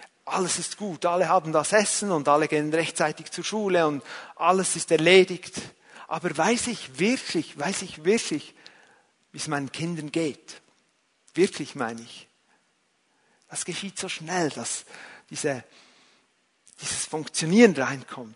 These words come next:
Vielleicht seid ihr da anders. Danke ich Gott dafür. Ich bin nicht der Einzige, der dort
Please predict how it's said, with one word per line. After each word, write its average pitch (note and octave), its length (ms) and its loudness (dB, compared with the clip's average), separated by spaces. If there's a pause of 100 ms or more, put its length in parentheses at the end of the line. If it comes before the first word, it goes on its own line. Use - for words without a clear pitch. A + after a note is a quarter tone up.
Vielleicht G#3 380 8
seid G3 200 4
ihr F#3+ 60 8
da F3+ 260 8
anders. D#3+ 580 -2 (1200)
Danke D3 300 -6
ich - 100 -12
Gott F#3+ 260 8
dafür. A#2+ 380 -6
Ich - 1200 -12
bin C#3+ 100 -4
nicht - 160 -4
der C#3+ 160 6
Einzige, F3+ 380 6
der C3+ 140 0
dort C#3+ 360 0